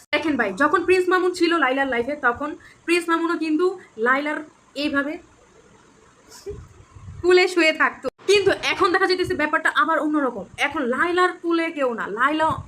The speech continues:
আরেকজনের কুলে বসে। হুম। লাইলা কিভাবে পারে এত ছেলে পটাইতে ভাই রে ভাই?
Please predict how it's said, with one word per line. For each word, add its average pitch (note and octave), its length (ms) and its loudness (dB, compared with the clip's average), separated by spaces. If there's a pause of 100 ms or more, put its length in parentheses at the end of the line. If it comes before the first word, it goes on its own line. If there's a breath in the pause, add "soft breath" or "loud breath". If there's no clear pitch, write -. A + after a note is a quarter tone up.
(180)
আরেকজনের A#3 400 -2
কুলে G#3+ 220 -8
বসে। F#3 260 -12 (1080)
হুম। F3+ 140 -16 (580 loud breath)
লাইলা F4 480 2 (280)
কিভাবে F4 300 4
পারে F4 220 0
এত C#4+ 180 -2
ছেলে D4+ 320 0
পটাইতে C4+ 340 -6
ভাই A3+ 220 -6
রে A#3+ 80 0
ভাই? A3 240 -8